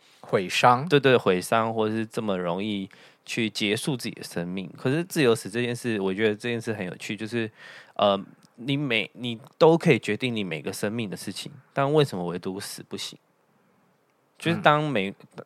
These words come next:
Speaker 2: 所以我会觉得，因为要生，能够活下去或是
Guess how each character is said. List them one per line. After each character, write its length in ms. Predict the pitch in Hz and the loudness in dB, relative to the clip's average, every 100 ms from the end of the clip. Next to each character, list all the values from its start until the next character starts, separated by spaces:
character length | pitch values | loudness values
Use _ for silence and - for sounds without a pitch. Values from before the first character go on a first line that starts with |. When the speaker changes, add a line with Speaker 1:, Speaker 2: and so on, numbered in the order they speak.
| _ | _
Speaker 2:
所 180 | - 156 | 0 2
以 40 | |
我 180 | 123 107 | 4 2
会 80 | 123 | 2
觉 260 | 117 104 | 0 0
得， 80 | 98 - | -2 -4
因 100 | 160 | -2
为 140 | 156 - _ _ _ _ _ | -2 -6 _ _ _ _ _
要 360 | 196 175 110 - _ _ - | 8 10 8 4 _ _ -12
生， 420 | - - 165 160 - - - | -4 4 4 4 -6 -20 -12
能 160 | 156 151 | -2 2
够 120 | 185 | 2
活 240 | 202 135 127 | 2 2 4
下 200 | 175 160 | 4 4
去 160 | 165 | 2
或 140 | 151 151 | 0 0
是 220 | 151 | -2